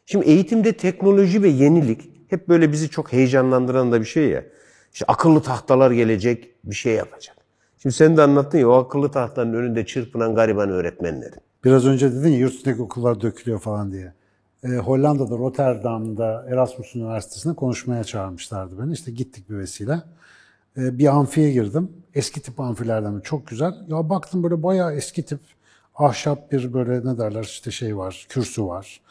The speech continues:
Speaker 2: Kenarında böyle işte panele uygun bir şey yapmışlar, koltukla. "Ulan," dedim, "böyle sınıf mı kaldı?" Abi bir geldim ön tarafa, hocanın durduğu yerde. Bir,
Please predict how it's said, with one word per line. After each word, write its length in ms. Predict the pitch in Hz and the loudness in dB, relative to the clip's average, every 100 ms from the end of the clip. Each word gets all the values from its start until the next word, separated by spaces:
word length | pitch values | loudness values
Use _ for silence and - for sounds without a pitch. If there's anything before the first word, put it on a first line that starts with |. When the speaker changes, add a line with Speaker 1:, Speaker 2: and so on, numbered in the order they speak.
| _ _ _ | _ _ _
Speaker 2:
Kenarında 540 | - 120 113 113 110 | -2 0 0 0 -2
böyle 220 | 104 104 98 | -2 -4 -6
işte 220 | - 107 104 113 | -10 -12 -12 -16
panele 340 | - 120 107 107 | -6 -4 -2 -4
uygun 420 | 98 98 104 101 | -6 -8 -8 -8
bir 40 | |
şey 160 | - 104 | -10 -12
yapmışlar, 420 | 87 - - 98 | -12 -14 -14 -12
koltukla. 420 | - 104 - 113 135 _ _ _ _ | -8 -8 -8 -12 -12 _ _ _ _
"Ulan," 220 | 147 202 185 | -4 -2 -2
dedim, 280 | 139 135 | -2 -2
"böyle 180 | 139 147 | 0 -2
sınıf 340 | - 151 160 151 | -4 -4 -4 -4
mı 100 | - | -8
kaldı?" 420 | 110 104 147 190 _ _ _ _ _ | -8 -6 -8 -10 _ _ _ _ _
Abi 300 | 127 143 160 | -4 -2 -2
bir 100 | 160 | 0
geldim 460 | 151 143 117 117 120 | 2 2 2 -4 -2
ön 120 | 117 | -4
tarafa, 420 | - 104 98 160 180 | -4 -6 -6 -4 -6
hocanın 580 | - 135 120 127 120 110 | -2 -2 0 0 -2 -4
durduğu 320 | 120 110 117 | -6 -6 -6
yerde. 440 | 101 92 92 160 - _ _ _ _ _ _ - | -6 -8 -6 -8 -8 _ _ _ _ _ _ -18
Bir, 320 | 110 113 131 | -14 -14 -16